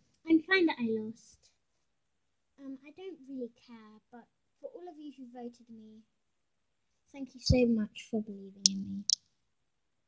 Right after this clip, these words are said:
I'm still happy that I lost anyway.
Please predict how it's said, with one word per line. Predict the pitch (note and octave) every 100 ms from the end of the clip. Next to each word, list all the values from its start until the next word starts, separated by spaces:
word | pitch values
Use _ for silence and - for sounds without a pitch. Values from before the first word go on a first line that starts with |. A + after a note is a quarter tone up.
| _ _ _ _ _ _ _ _ _ _ B3
I'm | C4
still | - G4+
happy | D4+ C4 G#3+
that | G3 G3+
I | G3
lost | F#3+ F#3+ -
anyway. | G3 F#3+ F#3+